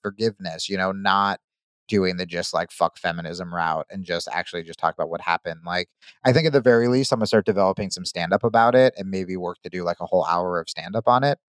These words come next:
and then see what happens from there. But, I mean, I've been afraid to even write about it, you know? Like, Barry was like, "Write about it." Uh,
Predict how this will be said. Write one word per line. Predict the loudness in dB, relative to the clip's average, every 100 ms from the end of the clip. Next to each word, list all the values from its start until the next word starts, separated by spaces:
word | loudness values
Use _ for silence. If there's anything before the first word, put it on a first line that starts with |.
| _ _ _ _ -2
and | 0
then | 0
see | -2 2
what | 2
happens | 4 0 -2 -8
from | -8 -4
there. | 2 2 2 _ _ _ _
But, | 2 2 0
I | -4
mean, | -2 -2 -2
I've | 2 4
been | 4 2
afraid | 2 4 4 4 2
to | -4
even | -4 -4 0
write | 4 4 2
about | -2 -6 -8
it, | -12 -14 -8
you | -4
know? | -2 0 2
Like, | 2 0 -2 _
Barry | 2 4 4
was | 2 0
like, | 0
"Write | 2 0
about | 2 0 0
it." | -6 -10 _
Uh, | -4 -2 -4 -6